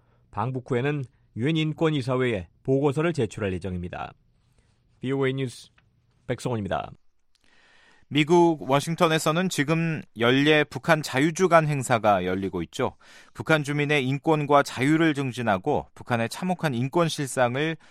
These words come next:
Speaker 2: 국제사회에 널리 알리는 것이 목적인데요.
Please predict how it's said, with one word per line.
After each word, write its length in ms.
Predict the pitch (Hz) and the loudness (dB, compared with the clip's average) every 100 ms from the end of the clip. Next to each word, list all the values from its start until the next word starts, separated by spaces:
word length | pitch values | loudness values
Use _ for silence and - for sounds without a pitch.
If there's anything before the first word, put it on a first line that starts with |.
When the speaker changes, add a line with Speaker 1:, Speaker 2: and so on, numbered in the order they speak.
| _ | _
Speaker 2:
국제사회에 680 | - 117 - 127 123 113 127 | -12 -6 -2 -2 0 -2 0
널리 360 | 101 85 110 123 | 0 0 0 0
알리는 380 | 87 104 139 135 | 0 0 -2 -2
것이 300 | 110 - 90 | -2 -2 -6
목적인데요. 720 | 80 - 98 82 78 101 - | -8 -8 -6 -6 -4 -4 -4